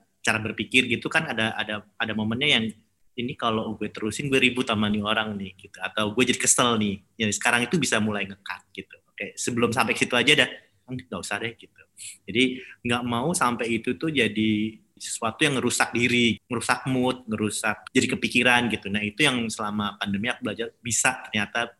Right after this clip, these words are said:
itu, itu kayak dilalui gitu. Ya mungkin kayak simpel-simpel itu kayak caranya gimana ya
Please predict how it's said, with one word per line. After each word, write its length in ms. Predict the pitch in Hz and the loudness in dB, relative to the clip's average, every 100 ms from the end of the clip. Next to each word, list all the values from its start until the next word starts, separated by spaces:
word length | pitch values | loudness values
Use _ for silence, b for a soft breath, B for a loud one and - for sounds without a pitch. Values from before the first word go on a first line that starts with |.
| - | -14
itu, 240 | 110 110 | -10 -6
itu 120 | 104 - | -8 -8
kayak 400 | 104 95 92 _ _ | -4 -4 -4 _ _
dilalui 640 | 120 117 110 113 113 107 | 0 2 2 2 4 2
gitu. 240 | 107 - _ B B | 0 -12 _ B B
Ya 80 | 135 | 2
mungkin 280 | 139 139 214 | 2 2 0
kayak 200 | 139 120 | 0 2
simpel-simpel 600 | - 139 135 151 156 - - - - | 2 2 2 0 -2 -6 -12 -10 -4
itu 200 | 156 226 | 0 4
kayak 480 | 143 123 - - - | 4 4 0 -14 2
caranya 320 | 135 131 185 | 4 6 6
gimana 320 | 156 120 190 | 4 4 6
ya 180 | 175 | 6